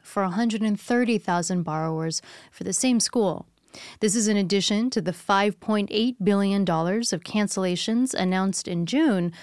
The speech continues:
for five hundred and sixty students who attended Corinthian colleges,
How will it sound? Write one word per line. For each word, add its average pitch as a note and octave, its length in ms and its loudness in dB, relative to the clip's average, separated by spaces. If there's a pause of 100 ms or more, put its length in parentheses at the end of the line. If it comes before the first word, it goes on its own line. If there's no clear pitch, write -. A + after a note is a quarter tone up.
(140)
for F#3+ 200 -4
five A#3+ 300 2
hundred A#3 280 2
and G#3 160 0
sixty - 480 -2
students A#3 520 0
who G#3+ 100 2
attended A3+ 520 0
Corinthian G3+ 640 0
colleges, D#3+ 600 -2